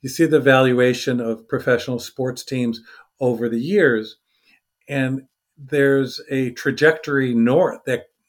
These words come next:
graph goes north because, uh, regardless of operational, uh, bottom line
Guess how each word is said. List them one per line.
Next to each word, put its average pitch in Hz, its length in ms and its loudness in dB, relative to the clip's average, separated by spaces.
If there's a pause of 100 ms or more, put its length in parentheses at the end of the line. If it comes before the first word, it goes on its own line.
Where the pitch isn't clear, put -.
(120)
graph 135 460 0
goes 123 320 -4
north 135 320 -2
because, 135 580 0 (760)
uh, 117 400 -2 (760)
regardless 147 840 2
of 123 180 -4
operational, 131 1120 0 (760)
uh, 110 440 -10 (1040)
bottom 120 380 0
line 113 580 -2